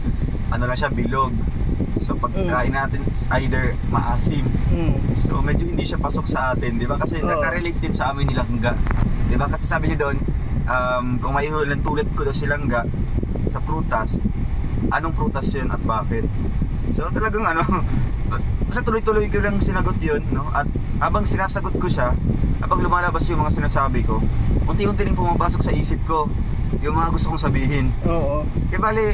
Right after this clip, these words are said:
Speaker 1: mukhang ano siya, yung ina-observe ko yung ano, mukhang iniintindi ko talaga
Speaker 2: Mm.
Speaker 1: masyado yung, yung tanong na yun. Tsaka mukhang napaka, ano na lang, napaka-natural na lang yung paglabas, no?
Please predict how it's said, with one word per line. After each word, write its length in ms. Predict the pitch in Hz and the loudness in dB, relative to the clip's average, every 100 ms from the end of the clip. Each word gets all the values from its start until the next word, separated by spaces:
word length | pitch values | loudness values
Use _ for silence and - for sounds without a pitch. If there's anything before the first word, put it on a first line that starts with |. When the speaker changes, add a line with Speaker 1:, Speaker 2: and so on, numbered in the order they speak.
| - - - | 2 2 2
Speaker 1:
mukhang 260 | 175 214 214 | 0 2 2
ano 100 | 180 | 2
siya, 240 | 160 165 | 2 2
yung 200 | 151 139 - - - - - - - - - | 2 2 2 0 0 -2 0 0 0 0 0
ina-observe 500 | 139 139 135 156 135 | 0 0 0 -2 0
ko 80 | 147 | 0
yung 140 | 139 131 | 0 0
ano, 220 | 135 127 | -2 -2
mukhang 220 | - 220 | -2 -2
iniintindi 480 | 196 - - 175 - | 0 0 2 2 2
ko 80 | 233 | 0
talaga 380 | 143 135 135 131 - | 0 -2 -2 0 -2
Speaker 2:
Mm. 400 | 190 196 175 156 | 0 0 0 -2
Speaker 1:
masyado 420 | 139 156 147 131 131 | 0 0 0 0 0
yung, 420 | 135 135 131 131 | 0 2 2 2
yung 140 | 131 | 2
tanong 260 | 151 143 139 | 0 0 -2
na 100 | 135 | -2
yun. 260 | 123 117 120 - - - - - - - | -2 0 -2 -2 -2 -2 0 0 0 0
Tsaka 240 | - 220 | 0 0
mukhang 280 | 208 208 202 | 0 0 2
napaka, 500 | 208 196 202 196 185 | 2 2 2 2 0
ano 160 | 170 - | 0 2
na 100 | - | 2
lang, 140 | 165 | 2
napaka-natural 800 | - 165 170 170 160 - 170 160 | 2 2 2 2 0 0 -2 0
na 100 | 160 | 0
lang 120 | 151 | 2
yung 120 | 147 | 2
paglabas, 540 | 143 - 123 113 110 | 2 2 2 2 2
no? 80 | - | 2